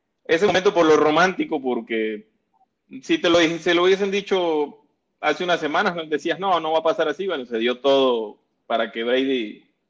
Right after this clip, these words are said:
tuviera un récord más. Pero me estoy quedando con Dallas porque veo que su defensiva, como bien lo decías, está dando señales de vida. Y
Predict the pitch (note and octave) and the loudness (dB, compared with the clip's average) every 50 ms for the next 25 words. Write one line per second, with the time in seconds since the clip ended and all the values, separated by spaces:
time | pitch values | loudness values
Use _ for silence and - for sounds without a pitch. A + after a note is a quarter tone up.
0 | _ _ _ _ - A#2 A#2 A#2 A#2 B2+ C3 C3 B2+ B2 B2 B2 B2+ C3 C3 B2+ | _ _ _ _ -12 -8 -6 -4 -4 -2 0 0 0 -2 -2 -4 -4 -2 -4 -4
1 | - B2+ B2 B2 C#3 F#3 A#3 E3 - _ _ _ _ _ _ _ _ _ _ _ | -4 -6 -6 -4 -4 -4 -6 -6 -8 _ _ _ _ _ _ _ _ _ _ _
2 | _ _ _ _ _ _ _ _ _ _ _ - F#3 G#3+ A#3+ B3+ C#4 - - - | _ _ _ _ _ _ _ _ _ _ _ 2 4 4 6 6 4 4 2 -2
3 | - - - _ _ _ _ _ _ _ _ - D#3 E3 E3 E3 - A#3+ B3+ - | -6 -14 -20 _ _ _ _ _ _ _ _ -4 -2 -2 0 0 -2 -4 -2 0
4 | B3+ B3+ B3 A#3+ B3 B3 A#3+ A3+ G3+ F#3 F3 E3+ E3+ E3 F3 F#3 F#3+ G3 - - | 2 2 2 2 2 0 0 0 0 0 2 2 4 4 4 4 0 -2 -4 -8
5 | - - - _ _ _ _ _ _ _ _ - D#3 D#3+ D3+ D3+ D#3 D3+ D3+ D3 | -16 -20 -20 _ _ _ _ _ _ _ _ -4 -4 -4 -2 -2 0 0 0 0
6 | C#3+ C#3+ C#3+ D#3 F3 G3 A3 A3+ A3 G#3+ G3+ - - D#3+ D#3 C#3+ C#3+ D3 C3+ C3+ | -2 -2 -2 0 2 4 2 2 2 -2 -2 -2 0 0 0 0 0 -2 -4 -2
7 | D#3+ - D3+ F3+ F3 D#3+ D#3 D#3+ F3+ G3+ F3 - F3 F3 E3+ E3 _ E3 E3 F3 | -2 -4 -2 -2 -2 -4 -2 -2 -2 -4 -4 -4 -6 -8 -8 -6 _ 0 2 2
8 | F#3 G3 G3+ F#3+ - D#3 D3 D3+ D#3+ F3+ F#3+ E3+ D3+ C3+ C3+ C3 B2 A#2 A2 A2 | 0 0 -4 -4 -4 -6 -6 -4 -4 -4 -2 -2 0 0 2 2 0 0 -2 -4
9 | - - C#3 D3 D3+ D3+ D3+ D#3 - - | -6 -8 -10 -10 -10 -10 -12 -14 -18 -20